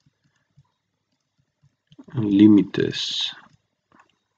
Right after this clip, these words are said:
Riquezas en límites. Bueno, este hashtag está raro. <laughs> Pero este es el que tendrías que utilizar.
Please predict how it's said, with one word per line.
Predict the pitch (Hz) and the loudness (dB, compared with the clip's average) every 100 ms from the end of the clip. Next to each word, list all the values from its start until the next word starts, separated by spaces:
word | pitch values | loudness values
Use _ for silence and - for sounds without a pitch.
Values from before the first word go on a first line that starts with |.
| _ _ _ _ | _ _ _ _
Riquezas | 98 92 104 104 - 120 127 - | -6 -4 -4 -4 -4 -6 -6 -4
en | 131 131 131 135 | 0 4 4 4
límites. | 127 113 110 - 131 123 - - | 2 0 -2 -6 -10 -10 -12 -6
Bueno, | 113 107 | -2 0
este | 104 - 127 | -2 -2 -4
hashtag | - - - | -4 -6 -6
está | 92 - | -4 -4
raro. | - - 92 - | -2 -2 -4 -2
<laughs> | 113 - - - - - - _ _ - | -2 -2 -10 -20 -20 -20 -20 _ _ 2
Pero | 101 98 101 | 4 4 4
este | 117 - | 2 4
es | 131 | 0
el | 117 | 2
que | 98 | -2
tendrías | 92 98 95 | 0 0 0
que | 95 | -2
utilizar. | 92 90 - 131 | 2 2 2 0